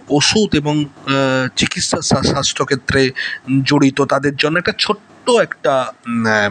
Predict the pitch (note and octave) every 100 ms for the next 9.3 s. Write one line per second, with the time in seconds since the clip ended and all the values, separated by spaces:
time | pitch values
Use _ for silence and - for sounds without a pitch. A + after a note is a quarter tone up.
0 | F#2+ A2+ C#3 E3+ - _ - - - -
1 | - C3 A#2+ A2+ A#2 A2 A#2 - - B3+
2 | F3+ A#3 - D#3+ F#3+ E3+ F#3 - - C#3+
3 | - F#3+ A3+ A3+ - - - - - -
4 | - - - - - - - - - -
5 | - D3 C#3 B2+ - - - E3+ D#3 D3+
6 | C#3+ - C3 C#3+ C3+ B2+ B2 - - -
7 | - - - C3+ C3 B2 C#3 B3+ B3 -
8 | - - - - - - - A#2+ A#2+ C3
9 | B2+ A#2+